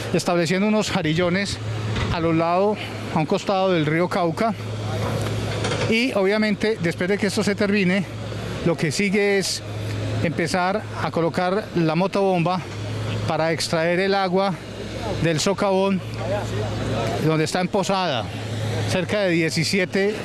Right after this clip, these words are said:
o diecinueve metros hacia abajo y, y de manera, eh, horizontal,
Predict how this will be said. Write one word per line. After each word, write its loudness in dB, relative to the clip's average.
o 4
diecinueve 2
metros 0
hacia 0
abajo 0
y, 2
y 2
de 2
manera, 2
eh, 2
horizontal, 0